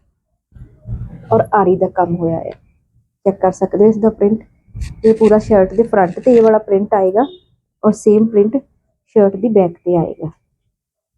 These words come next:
ਔਰ ਮਸਲਿਨ ਕਾਟਨ ਦੀ ਹੀ ਇਸ ਦੇ ਨਾਲ ਬਾਟਮ ਆਏਗੀ।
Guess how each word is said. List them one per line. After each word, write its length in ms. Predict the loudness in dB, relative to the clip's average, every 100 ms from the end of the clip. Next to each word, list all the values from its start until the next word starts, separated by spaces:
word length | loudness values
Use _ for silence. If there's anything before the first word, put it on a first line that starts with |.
| _ _ _ _ _ _ _ -20 _ 0
ਔਰ 100 | 2
ਮਸਲਿਨ 400 | 2 2 2 2
ਕਾਟਨ 360 | 0 0 2
ਦੀ 80 | 0
ਹੀ 120 | 0 -2
ਇਸ 80 |
ਦੇ 120 | 2 2
ਨਾਲ 160 | 2
ਬਾਟਮ 380 | 2 0 -2 -2
ਆਏਗੀ। 280 | 2 2 0